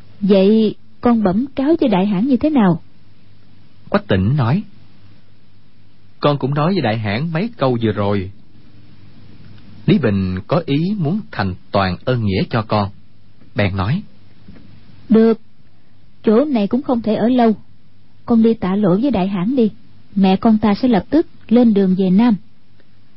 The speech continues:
Speaker 2: Quách Tỉnh gật đầu khen phải. Hai mẹ con đêm ấy thu thập hành lý, ngoài quần áo vật dụng tùy thân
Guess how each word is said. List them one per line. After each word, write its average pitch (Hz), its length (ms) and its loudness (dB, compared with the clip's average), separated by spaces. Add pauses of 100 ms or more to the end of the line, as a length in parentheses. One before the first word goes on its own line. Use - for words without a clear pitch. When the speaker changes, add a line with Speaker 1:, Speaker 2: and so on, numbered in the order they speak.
(340)
Speaker 2:
Quách - 180 0
Tỉnh 117 340 2
gật 110 220 0
đầu 95 320 2
khen 143 340 -2
phải. 98 320 2 (440)
Hai 127 200 4
mẹ 98 220 2
con 110 460 4
đêm 110 220 2
ấy 110 140 2 (480)
thu 185 200 2
thập 104 200 0
hành 95 240 2
lý, 101 180 4 (640)
ngoài 120 200 2
quần 107 240 4
áo 143 320 0
vật 107 160 2 (120)
dụng 98 280 0 (100)
tùy 101 220 2
thân 135 200 2